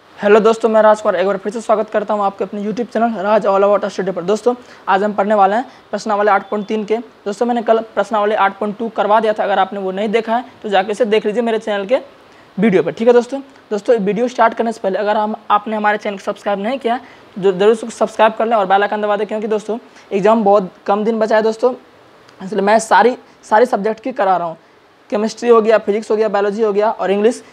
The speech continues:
सभी करा रहा हूँ। So दोस्तों, आप चैनल को subscribe कर लें, तभी आपको सारी notification मिल पाएगा, ठीक है दोस्तों। चलिए start करते हैं। पहला सवाल दोस्तों आप देख सकते हैं हमारा क्या है, sine अट्ठारह बटे cos बहत्तर, ये है ना। अब देखिए इसमें क्या करना है, आपको एक trick याद रखना,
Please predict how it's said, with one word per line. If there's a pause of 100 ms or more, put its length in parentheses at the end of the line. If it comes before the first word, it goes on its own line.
सभी
करा
रहा
हूँ।
So
दोस्तों,
आप (340)
चैनल
को
subscribe
कर
लें, (300)
तभी
आपको
सारी
notification
मिल
पाएगा, (300)
ठीक
है
दोस्तों।
चलिए
start
करते
हैं। (440)
पहला
सवाल
दोस्तों
आप
देख
सकते
हैं
हमारा
क्या
है, (500)
sine
अट्ठारह (360)
बटे (160)
cos
बहत्तर,
ये
है
ना। (340)
अब
देखिए
इसमें
क्या
करना
है,
आपको
एक
trick
याद
रखना,